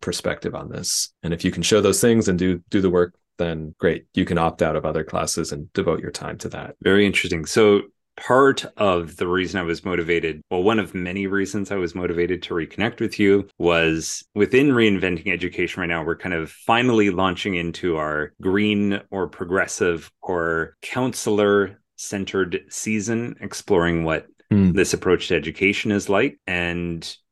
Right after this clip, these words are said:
Speaker 2: we've kind of recently upgraded some of our terminology,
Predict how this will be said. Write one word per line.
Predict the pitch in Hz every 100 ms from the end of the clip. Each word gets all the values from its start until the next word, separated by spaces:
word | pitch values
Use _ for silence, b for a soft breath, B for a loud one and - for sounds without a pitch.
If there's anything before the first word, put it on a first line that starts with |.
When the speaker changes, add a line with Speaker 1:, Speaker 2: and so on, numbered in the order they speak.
| _
Speaker 2:
we've | 110 120 113
kind | - 113
of | 92
recently | 101 90 104
upgraded | 95 - 101 90 85
some | 95
of | 78 80
our | 107
terminology, | 110 120 107 107 107 104 120 147